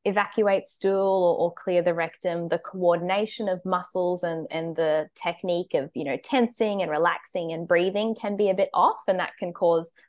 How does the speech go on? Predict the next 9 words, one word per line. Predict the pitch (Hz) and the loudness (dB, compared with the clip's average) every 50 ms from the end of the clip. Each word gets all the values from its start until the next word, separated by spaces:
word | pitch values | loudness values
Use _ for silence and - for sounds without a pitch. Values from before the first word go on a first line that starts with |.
| _ _ | _ _
problems | - 214 190 175 185 180 170 170 170 - | 2 4 4 4 4 2 0 0 -2 -6
trying | - - 180 160 160 165 196 208 | -6 -4 -4 -2 -2 -2 -4 -6
to | - - - | -6 -6 -6
actually | - - - - 196 196 | -6 -6 -4 -4 -2 -2
go | 190 190 185 | 0 0 0
to | 190 185 | 0 -2
the | 185 | -2
toilet. | 185 - - 180 175 175 180 233 427 427 - _ - - - - - - - - - - | -4 0 2 2 2 4 2 0 0 -2 -6 _ -20 -16 -16 -14 -16 -16 -18 -20 -8 -2
Um, | - 190 185 180 180 175 170 170 175 | 2 2 2 2 2 0 -2 -4 -6